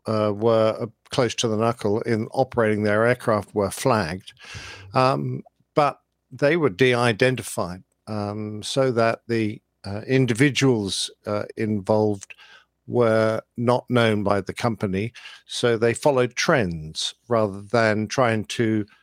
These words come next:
pick on an individual for doing one, uh, incident, you know, one thing that was wrong.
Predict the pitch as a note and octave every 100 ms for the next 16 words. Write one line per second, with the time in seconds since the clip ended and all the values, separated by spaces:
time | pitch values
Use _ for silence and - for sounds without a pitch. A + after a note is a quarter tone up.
0 | _ _ _ - D3 - B2 A2+ A2 A2+
1 | G#2 F#2+ A#2 G2 A2+ G2 G#2+ G2 A2 G#2+
2 | G#2 F#2+ G2+ A2 G#2 A2 - A2 - G#2+
3 | G#2+ G2+ - _ _ - A2 G#2 A2 A2+
4 | A2 G2+ G2 G2+ F#2 G#2 F#2 F#2+